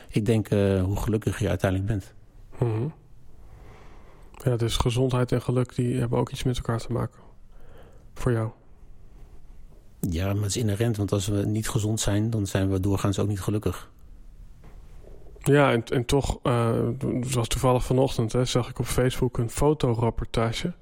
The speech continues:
Speaker 2: van mensen die, zeg maar, in hun laatste uur of laatste vierentwintig uur van hun leven zitten.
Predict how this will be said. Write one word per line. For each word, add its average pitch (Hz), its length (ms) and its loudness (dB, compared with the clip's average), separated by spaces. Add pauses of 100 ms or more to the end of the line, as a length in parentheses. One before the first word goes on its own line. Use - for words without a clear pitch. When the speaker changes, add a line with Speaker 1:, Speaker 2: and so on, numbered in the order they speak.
(680)
Speaker 2:
van 117 220 2
mensen 127 300 4
die, 117 120 0
zeg - 240 2
maar, 127 120 2
in 123 120 2
hun 123 100 2
laatste 127 460 2
uur 131 260 4
of 117 200 0
laatste 117 360 0
vierentwintig 135 640 2
uur 131 160 0
van 120 140 0
hun 117 120 2
leven 127 320 2
zitten. 120 380 -2